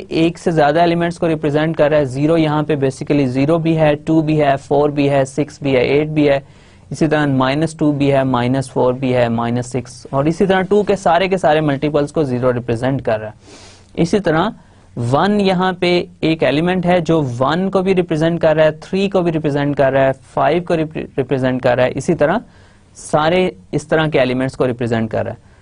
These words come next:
तो ज़ीरो और वन जो हैं ये दो एलिमेंट्स इस सेट के अंदर आएंगे जब हम इंटीजर्स को टू से डिवाइड करेंगे, ठीक है? ये जो कॉन्सेप्ट है ये थोड़ा सा आपको शायद, अम, अजीब लगे इस,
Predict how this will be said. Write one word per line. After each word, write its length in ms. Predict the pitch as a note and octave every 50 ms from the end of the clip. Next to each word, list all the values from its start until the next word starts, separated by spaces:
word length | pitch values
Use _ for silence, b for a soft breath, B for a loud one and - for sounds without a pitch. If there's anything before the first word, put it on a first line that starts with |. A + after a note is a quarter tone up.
| b b b
तो 80 | - C3
ज़ीरो 380 | A#2 B2 D3+ E3+ F#3 G#3 G#3+
और 100 | G#3+ G3
वन 280 | F3 D#3+ E3 F3+ G3 G3
जो 100 | F#3 F#3+
हैं 380 | F3 F3 F3 F3 F3+ F#3 - - - -
ये 200 | C#3+ C#3 D#3+ E3 D#3
दो 220 | C3+ D3 D#3+ E3+
एलिमेंट्स 440 | E3+ D#3 D3+ D3+ D#3 D#3+ E3 D#3+ -
इस 140 | D#3 D3 -
सेट 180 | - C#3 C#3 -
के 100 | - D3
अंदर 200 | C#3+ C#3+ C#3 C3
आएंगे 340 | B2 B2 C#3 D#3 F3 F#3+ - - b b b b b b b b b b b b b - - - _ - - C3
जब 320 | B2 B2 D3 D#3 D#3+ E3
हम 360 | D#3 E3 E3 E3 E3 E3 D3+ D#3+
इंटीजर्स 480 | C#3 C#3+ C#3 D#3 D3 C#3+ D#3+ D#3+ D3+ D#3
को 120 | - E3
टू 220 | D#3 - D3 C#3+
से 140 | C#3 - D3+
डिवाइड 380 | C3 B2+ A#2 A2+ A2 A2 G#2+ -
करेंगे, 340 | - A#2+ A#2+ G#2+ G#2 A2+ - - - - - -
ठीक 200 | - C3+ C3 -
है? 100 | G3 A3+ - b b b b b b b
ये 140 | - E3 F#3
जो 140 | F#3+ G#3 G3+
कॉन्सेप्ट 520 | G3 F#3 F3+ F3+ F3 G3 G3 F#3+ F3+ -
है 280 | F#3 F#3+ F3+ F3 - - -
ये 160 | D3+ D#3 D#3+ D#3 D#3
थोड़ा 180 | E3 D#3+ D#3+ D#3
सा 180 | D#3 D#3 D3+
आपको 460 | C#3 C#3 C#3 C#3 - C#3+ D3 C#3 C3 B2+
शायद, 420 | B2+ - - C3 A#2+ A#2+ B2 B2 B2 - - b b b b b b b b b - - -
अम, 480 | - - C3 B2+ B2+ B2+ A#2+ A#2+ A#2+ - - - - - - - - - _ - - -
अजीब 360 | B2+ A#2+ - C#3 D3+ F3 F3
लगे 280 | F3 D#3 C#3 D3 D#3+ D#3+
इस, 440 | D3+ D3 D3+ - - - - -